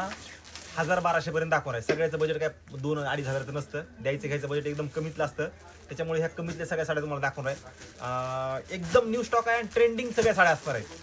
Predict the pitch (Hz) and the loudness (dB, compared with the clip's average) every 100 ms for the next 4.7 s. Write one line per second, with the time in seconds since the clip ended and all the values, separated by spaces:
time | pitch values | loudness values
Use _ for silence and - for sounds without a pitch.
0 | - - - - - 165 220 254 269 - | -16 -14 -14 -16 -10 -4 2 4 4 2
1 | 254 254 254 247 233 233 226 208 196 220 | 0 2 2 4 2 4 4 4 2 0
2 | - - - - 131 160 214 226 220 208 | -10 -18 -20 -8 0 0 2 2 2 0
3 | 233 190 175 185 180 196 190 190 196 - | 0 0 0 4 4 6 4 2 0 -8
4 | - - 185 190 202 202 208 | -20 -2 0 2 0 -4 -6